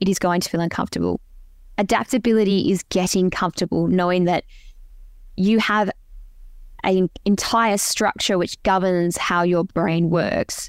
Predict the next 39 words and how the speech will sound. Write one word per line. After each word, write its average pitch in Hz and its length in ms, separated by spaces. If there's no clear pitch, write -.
so 208 200
that 190 160
you 185 140
can 190 420
get 175 200
adapted, - 640
so 208 160
that - 100
you 175 100
can 190 460
be 190 440
adaptable. - 840
It 240 160
will 240 160
naturally 208 560
happen. 180 600
And 196 100
in 190 60
fact, - 300
you 220 100
won't 214 180
even 196 260
know 196 280
that 180 140
you're 170 120
competent. - 640
You 190 140
actually - 320
forget. - 480
And 208 300
the 220 140
other 302 200
way 208 160
to 185 80
test 190 300
this 170 140
theory 170 280
is 165 120
if 196 140